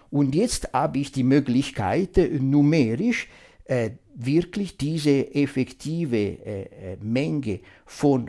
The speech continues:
wertvolle verrichtete mechanische Arbeit zu berechnen. Und jetzt können wir den Wirkungsgrad des Ottomotors, äh, berechnen und somit, äh, die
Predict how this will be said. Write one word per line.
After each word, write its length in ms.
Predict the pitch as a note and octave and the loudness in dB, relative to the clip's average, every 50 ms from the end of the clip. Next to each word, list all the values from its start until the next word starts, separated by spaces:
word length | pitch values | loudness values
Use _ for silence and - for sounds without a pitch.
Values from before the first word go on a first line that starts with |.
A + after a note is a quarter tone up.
| G#2 A#2 | -6 -4
wertvolle 720 | B2 C3+ C#3 C3 A#2+ - - C3+ C3 B2+ A#2 G#2+ G#2 F2+ - | -2 -2 0 -2 -2 -2 -2 0 0 0 0 0 -2 -4 -6
verrichtete 720 | - - - C#3+ A#2 G#2+ C#3 D#3 D3+ - - A#2 - - A2+ | -8 -4 -2 0 0 0 0 -2 -2 -4 -6 -6 -4 -4 -4
mechanische 680 | G#2+ A2 G#2 - - A2+ A2 G#2+ G2 - - A2 - | -4 -6 -6 -6 -4 -4 -4 -4 -6 -6 -8 -8 -8
Arbeit 420 | - G#2+ F#2+ F#2+ G2+ F#2+ F#2+ F#2 - | -8 -8 -8 -8 -10 -10 -10 -12 -12
zu 180 | - - G#2+ | -12 -12 -10
berechnen. 540 | G2+ A#2 A#2 A2 F#2 D#2 - - F#3 G#3 - - - - _ _ | -6 -6 -6 -6 -6 -10 -10 -8 -10 -10 -10 -12 -20 -20 _ _
Und 240 | - F3 G3+ F#3 C3 | -2 0 0 0 0
jetzt 420 | C3+ D#3+ F3+ - - - - - - _ _ _ _ _ _ _ | 0 -2 -2 -2 -6 -12 -14 -20 -20 _ _ _ _ _ _ _
können 440 | - - F3 F3+ F3+ F3+ E3+ D#3 C3+ | 2 4 4 4 4 2 -2 -2 -2
wir 320 | A#2+ B2+ C3 C3 C#3 C#3+ | -2 -2 0 0 0 -2
den 460 | C#3 C3 B2 C#3+ C3 A#2+ A#2+ A2+ G#2 A2+ - | -4 -4 -2 -2 -2 -2 -2 -6 -8 -12 -14
Wirkungsgrad 1300 | - A2+ A2+ D3+ E3 E3 E3+ - - D3 D3+ C#3 - - - C3 A#2 A2+ A2+ A#2 A#2 - - - - - | -10 -6 -2 -2 -2 -2 -2 -4 -4 -4 -4 -4 -6 -6 -4 -2 -2 -2 -2 -4 -6 -8 -14 -20 -20 -20
des 420 | - - - B2+ A#2+ A2 - - - | -10 -6 -4 -4 -4 -4 -6 -6 -4
Ottomotors, 920 | D3+ C#3 - - C#3 B2+ A#2 A#2 A#2 - - G#2+ G2 F#2+ G2 - - - | -2 -2 -2 -2 -4 -4 -4 -4 -6 -8 -8 -8 -6 -8 -8 -10 -10 -10
äh, 300 | G2+ G2 G#2+ - - A2 G#2 | -10 -10 -10 -10 -10 -10 -6
berechnen 560 | - C3 B2 C3+ C#3+ C#3 - - F#2+ F2 F2+ F2 _ _ _ _ | -4 -2 0 0 0 0 -2 -6 -12 -12 -14 -16 _ _ _ _
und 220 | - C3 C3 A#2+ | -8 -6 -6 -2
somit, 500 | - F3 G3 E3 B2+ A2 A#2+ C3 - - | 0 0 2 2 0 -2 -6 -8 -8 -8
äh, 180 | C#3+ C#3+ D3+ D#3 | -6 -6 -6 -8
die 440 | C#3+ C3+ B2+ A#2 C3+ B2 A#2 G#2+ | -12 -14 -10 -8 -8 -8 -8 -10